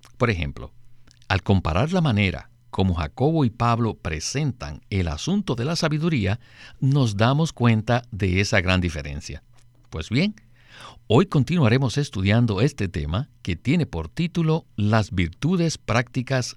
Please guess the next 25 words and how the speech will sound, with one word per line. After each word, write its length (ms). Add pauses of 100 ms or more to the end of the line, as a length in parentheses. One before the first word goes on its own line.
(120)
de 180
la 100
perfección 460
cristiana, 600 (500)
parte 340
siete. 420 (460)
Y 80
nos 160
complace 440
presentarles, 800 (180)
una 220
vez 180
más, 240 (340)
a 140
Oscar 340
Cordero, 540 (220)
quien 180
nos 180
ayudará 600
a 100
desarrollar 680
este 340
tema. 380 (800)
Saludos, 500
Oscar. 360